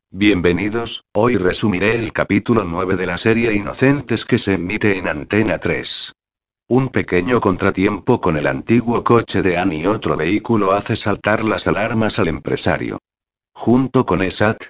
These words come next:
acuden al lugar donde se ha producido el imprevisto y la presencia de la policía pone nervioso a Anne. Cuando tiene la oportunidad de estar solo, aprovecha para abrir el maletero y comprobar que todo está en orden tal y como lo dejó la última vez.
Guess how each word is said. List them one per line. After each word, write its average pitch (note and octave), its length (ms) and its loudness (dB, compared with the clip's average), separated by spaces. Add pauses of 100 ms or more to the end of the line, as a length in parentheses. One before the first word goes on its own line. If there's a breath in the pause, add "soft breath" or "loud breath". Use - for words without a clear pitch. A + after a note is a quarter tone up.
(140)
acuden A2+ 480 0
al D2+ 120 0
lugar D2 380 0
donde G2 300 -2
se G2+ 160 0
ha F#2+ 80 0
producido F#2+ 560 2
el F#2+ 80 -2
imprevisto F#2+ 640 0
y - 20 -2
la D#2 160 -4
presencia G2 640 0
de A2+ 80 0
la F2 100 4
policía G2+ 560 -2
pone G#2+ 280 2
nervioso F#2 600 -2
a D2+ 120 -4
Anne. B1+ 320 -4 (580)
Cuando F#2 340 0
tiene G2+ 220 0
la E2 160 -2
oportunidad D#2 640 -2
de D2 140 -2
estar G2 300 0
solo, A#2+ 420 2 (120)
aprovecha F#2+ 580 0
para D#2 260 0
abrir F#2+ 300 0
el F#2 120 -2
maletero F2 560 2
y E2 100 -2
comprobar G2+ 640 0
que F#2 120 0
todo A#2 280 0
está B2+ 300 2
en A2 120 0
orden G2+ 300 0
tal G#2+ 300 4
y A#2 80 2
como F2+ 260 2
lo F#2 160 -2
dejó G2+ 260 0
la G2+ 140 0
última G#2 420 0
vez. - 340 -10